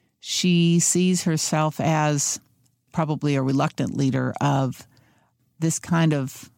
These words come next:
movement in small farming communities all over the country.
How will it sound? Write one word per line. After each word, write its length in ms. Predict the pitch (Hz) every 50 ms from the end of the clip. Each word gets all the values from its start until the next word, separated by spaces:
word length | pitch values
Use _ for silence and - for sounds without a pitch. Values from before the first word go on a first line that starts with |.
| _ _ _ _ _ _ _
movement 480 | - 165 185 202 180 165 151 147 135 -
in 120 | 156 151
small 560 | 139 - - - 143 147 147 147 147 147 151 - _ -
farming 380 | - 151 151 151 147 143 139
communities 720 | - - 147 143 139 139 139 131 135 135 131 131 - - - -
all 180 | - 147 143 143
over 200 | 143 143 139 139
the 100 | 147 135
country. 480 | - - 165 196 214 - - 139 135